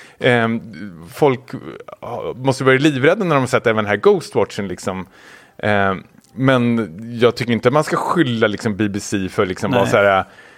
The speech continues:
Speaker 1: eh, kreativa och, liksom, testa gränserna, utan jag tycker samtidigt också den,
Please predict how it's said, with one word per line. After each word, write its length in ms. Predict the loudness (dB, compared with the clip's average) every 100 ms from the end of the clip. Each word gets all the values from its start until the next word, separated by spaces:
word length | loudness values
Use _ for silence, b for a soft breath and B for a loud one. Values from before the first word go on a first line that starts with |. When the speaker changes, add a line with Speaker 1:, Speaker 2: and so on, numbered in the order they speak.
| B B _
Speaker 1:
eh, 360 | -4 0 0 -2 -8
kreativa 1120 | -2 2 2 4 2 2 2 2 2 4 4 2
och, 280 | -2 -4 -6
liksom, 220 | -8 -4
testa 320 | -2 0 0
gränserna, 720 | 2 2 0 0 2 2 0
utan 400 | -2 0 0 0
jag 140 | -2 -2
tycker 160 | -4
samtidigt 360 | -2 0 2 2
också 220 | 2 0
den, 120 | -2